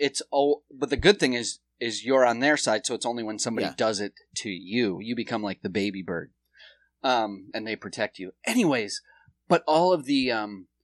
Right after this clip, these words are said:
Speaker 1: like, uh, dishwashers and food runners, they were all, um, uh, from Bangladesh, so very conservative,
Speaker 2: Oh, yeah, yeah.
Speaker 1: older
Speaker 2: Mm-hmm.
Speaker 1: guys,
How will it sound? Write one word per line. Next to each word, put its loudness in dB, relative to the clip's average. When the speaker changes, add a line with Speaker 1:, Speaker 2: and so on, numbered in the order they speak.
Speaker 1:
like, 2
uh, 0
dishwashers 2
and -12
food -2
runners, -2
they 0
were 2
all, 2
um, -4
uh, -2
from -2
Bangladesh, 4
so -2
very 8
conservative, 2
Speaker 2:
Oh, 2
yeah, -2
yeah. 12
Speaker 1:
older 6
Speaker 2:
Mm-hmm. 0
Speaker 1:
guys, -6